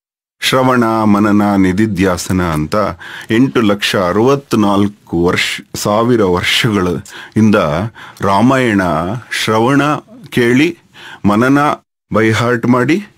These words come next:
ನಿಧಿಧ್ಯಾಸನ ಮನನ ಮಾಡ್ಕೊಂಡು, ಅದನ್ನ ಇನ್ನೊಬ್ಬರಿಗೆ, ಆ, ಪ್ರಸಾರ ಮಾಡ್ತಾ ಹೋಗಿದ್ದೆ ಈ ಮೂರು ವಿಧಾನದಲ್ಲಿ.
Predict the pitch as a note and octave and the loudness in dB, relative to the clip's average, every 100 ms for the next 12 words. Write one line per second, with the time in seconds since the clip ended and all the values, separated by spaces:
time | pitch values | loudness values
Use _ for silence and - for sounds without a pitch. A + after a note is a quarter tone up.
0 | _ - - - B2 C#3+ D3+ A2+ A2+ A2 | _ -20 -20 -2 0 2 2 2 0 0
1 | G#2 A2 G2 F#2 G2 - - - G2 G#2+ | 0 0 0 -2 -4 -10 -10 -2 0 2
2 | A#2+ A#2 A2 G#2+ B2 C3 F3 - G2+ A2 | 4 4 2 0 0 2 2 2 0 2
3 | A2 A#2 D3 D3+ C#3+ D3 C3 A2 F#2 - | 2 4 2 2 0 0 2 0 -2 -8
4 | _ _ _ - G2 G#2+ A2+ - C3+ D3 | _ _ _ -4 -4 -2 -4 -2 0 2
5 | C3+ G#2 G2 G2 G2+ F2+ E2+ F#2 B2 A2+ | 2 2 0 0 -2 -2 -2 -2 0 0
6 | D#2+ G#2 - A2+ G#2 G#2+ A#2+ A2 E2+ D2 | -2 -4 0 2 4 4 4 2 0 -4
7 | - F#2+ F#2+ F2+ D#2+ C#3+ | -4 -2 -2 -2 -4 -6